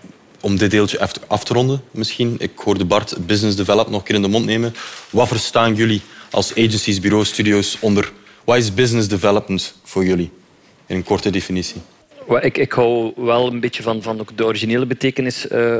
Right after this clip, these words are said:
Speaker 2: van het, eh, van het woord business development. Dus het, het ontwikkelen, eh, van, van een bepaald business, eh, potentieel dat daar is, hè. Dus, eh, voor ons spelen de,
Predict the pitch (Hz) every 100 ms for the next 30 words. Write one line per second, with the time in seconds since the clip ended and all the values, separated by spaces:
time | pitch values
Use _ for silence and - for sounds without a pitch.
0 | 110 123 117 113 - 110 107 104 - 117
1 | 107 117 107 - 98 95 120 131 113 107
2 | 107 117 117 117 110 98 - 113 - _
3 | 120 - 107 110 - 113 113 113 - 110
4 | 104 101 - 110 107 - 107 104 101 104
5 | 101 98 110 117 - - 104 101 98 -
6 | 110 104 98 110 98 95 - 90 - 101
7 | - 113 107 95 - - - - 101 95
8 | 92 104 110 110 - 113 107 98